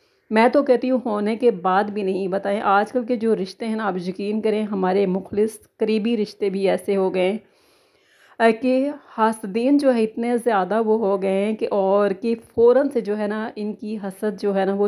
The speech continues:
शुरू हो जाती है और हमारे जो, अ, फ्यूचर प्लान्स होते हैं ना वो, अ, नाकाम हो जाते हैं।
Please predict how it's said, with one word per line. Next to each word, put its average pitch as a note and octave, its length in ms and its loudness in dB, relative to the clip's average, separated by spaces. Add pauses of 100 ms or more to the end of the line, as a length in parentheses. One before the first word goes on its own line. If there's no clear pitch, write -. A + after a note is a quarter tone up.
शुरू G3 260 0
हो G3 120 4
जाती F#3+ 360 -2
है G#3+ 140 0
और F#3 280 2
हमारे G3 380 -2
जो, G3 460 0 (760)
अ, G#3 140 2
फ्यूचर A#3 400 -2
प्लान्स G#3 440 -2
होते G3+ 200 -2
हैं G#3 100 -4
ना A3 100 -4
वो, G3+ 220 2
अ, G3 380 0
नाकाम G3 380 -2
हो G3 180 -6
जाते F#3+ 300 -8
हैं। G3+ 260 -10